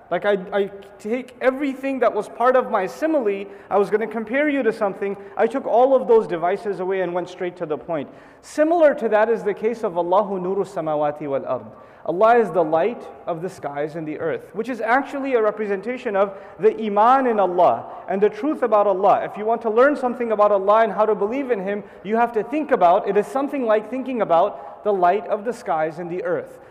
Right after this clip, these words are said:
There's a parallel that's being drawn. Now, in saying this, the, the seen world, the seen world, Allah Azza wa Jal describes it as as-samawat wal ard. The seen realm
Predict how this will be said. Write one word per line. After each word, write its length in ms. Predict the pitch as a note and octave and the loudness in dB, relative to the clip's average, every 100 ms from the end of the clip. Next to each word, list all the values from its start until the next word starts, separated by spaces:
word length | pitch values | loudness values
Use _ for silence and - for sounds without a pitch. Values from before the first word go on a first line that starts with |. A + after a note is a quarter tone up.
| - | -8
There's 140 | D#3+ | -4
a 80 | F#3 | -4
parallel 540 | F#3+ G3 G#3 G#3 G3+ | -4 0 2 2 2
that's 220 | E3 D#3+ - | 0 -4 -6
being 260 | E3 D#3 | -8 -6
drawn. 380 | C#3+ E3+ C#3 A#2+ - - | -2 0 0 -4 -14 -6
Now, 160 | F#3+ G#3+ | 2 2
in 260 | - D4+ D4 | 2 0 0
saying 400 | - C4 C#4 F#3+ | 0 0 2 0
this, 340 | C#3+ - - - - | -4 -8 -18 -20 -2
the, 160 | G3+ G3 | 0 0
the 180 | E3+ | -2
seen 440 | G3+ - C4+ D4+ C#4 | -4 -4 -2 0 4
world, 520 | A#3 G3+ C3 A2 - - D#3 | 4 4 2 -2 -12 -14 -8
the 100 | F#3 | -8
seen 440 | - C4 C#4 C4 | -6 -4 0 2
world, 380 | A3+ G#3+ D3 B2+ - - | 4 4 2 -4 -14 -6
Allah 280 | G3 A3+ G#3 | 2 2 4
Azza 180 | G3 A3 | 2 2
wa 60 | A3 | 2
Jal 140 | A3+ | 0
describes 500 | F#3+ - G#3 G3+ G#3 | -2 -4 0 0 0
it 100 | A3 | 0
as 180 | F#3 F#3 | 0 -2
as-samawat 760 | - - G3+ F#3 E3+ F3+ F#3 | -6 -6 -4 0 2 2 0
wal 160 | F#3 D#3+ | -2 -2
ard. 240 | D#3+ - - - - - - _ _ - | -2 -4 -8 -20 -20 -20 -20 _ _ -12
The 100 | D3+ | -8
seen 440 | E3 - A3+ A3+ E3+ | -8 -6 -4 -2 0
realm 420 | D#3+ D#3 B2 | 2 2 0